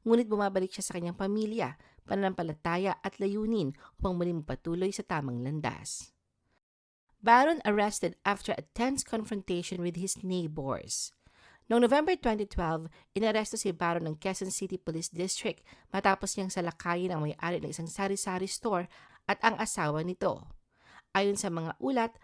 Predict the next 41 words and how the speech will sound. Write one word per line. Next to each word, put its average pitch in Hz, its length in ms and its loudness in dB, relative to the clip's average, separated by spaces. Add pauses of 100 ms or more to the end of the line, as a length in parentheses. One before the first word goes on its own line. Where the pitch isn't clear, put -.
(120)
nainis 214 480 -2
ang 185 160 -2
noilasing 170 480 -2
na - 0 -
si 170 160 -2
Baron. 156 560 0 (480)
Nang 214 160 4
pumunta 202 320 -2
siya 190 160 -4
sa - 80 -6
kanyang 180 240 -2
kapitbahay 160 640 -2
upang 160 160 -2
bumili 165 320 -2
ng 170 160 -4
isang 139 240 -2
bagay, 151 480 2 (320)
ngunit 202 160 2
hindi 196 240 -4
siya - 160 -4
agad 170 160 0
napansin 151 560 -2
ng 175 80 0
mga 175 160 -2
may-ari 160 560 -2
ng 143 160 -4
tindahan. 151 720 -4 (420)
Dahil 226 400 6
dito 220 160 0
ay 196 160 6
kinalat 185 480 2
niya 165 80 0
ang 170 80 -2
tinapay 165 400 0
sa 156 160 -2
loob 143 240 0
ng 165 160 -2
tindahan, 196 720 0 (160)
nagtapo 156 400 2
ng 165 160 -2
upuan 226 560 0